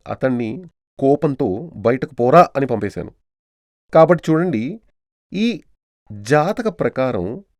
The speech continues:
ఐదవ స్థానంలో ఈ పాపగ్రహాలు ఉన్నప్పటికీ, గురువు దృష్టి ఉన్న కారణంగా వాళ్ళకి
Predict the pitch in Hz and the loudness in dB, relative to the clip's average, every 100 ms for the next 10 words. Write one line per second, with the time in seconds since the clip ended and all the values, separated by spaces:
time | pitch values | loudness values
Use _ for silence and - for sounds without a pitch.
0 | _ _ 135 151 220 220 226 - 190 175 | _ _ 4 4 4 4 2 2 2 4
1 | 185 185 202 - 165 165 143 151 190 170 | 2 2 -2 -2 -2 0 0 2 0 0
2 | 170 190 175 107 107 113 - 117 - 208 | 2 2 2 2 0 0 0 -2 -4 -6
3 | 92 - 147 233 240 160 147 185 139 131 | -6 -2 2 2 4 2 0 0 2 2
4 | 135 107 107 104 104 135 147 98 98 - | 2 2 2 0 0 0 2 2 0 -2
5 | 185 262 | -6 -6